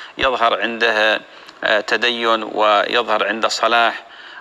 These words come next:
ويظهر عنده خطأ في الطريق والمسلك في مسألة طلب العلم، ولذلك هذا الصلاح وهذا التدين على خطر،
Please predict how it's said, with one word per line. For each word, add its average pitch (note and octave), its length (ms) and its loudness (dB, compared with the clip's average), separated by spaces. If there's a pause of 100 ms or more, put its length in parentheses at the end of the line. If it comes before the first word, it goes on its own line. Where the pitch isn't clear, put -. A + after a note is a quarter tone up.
ويظهر B2+ 760 0
عنده B2 300 -2
خطأ D3 380 0
في A#2+ 120 -4
الطريق C3 500 0
والمسلك C3+ 600 -2 (120)
في C3 80 -4
مسألة B2 360 0
طلب A#2 340 -2
العلم، A2 320 -2 (460)
ولذلك B2 560 0
هذا C3+ 300 2
الصلاح B2 500 0
وهذا B2+ 200 0
التدين B2 540 -4
على A#2 160 2
خطر، A#2 460 -2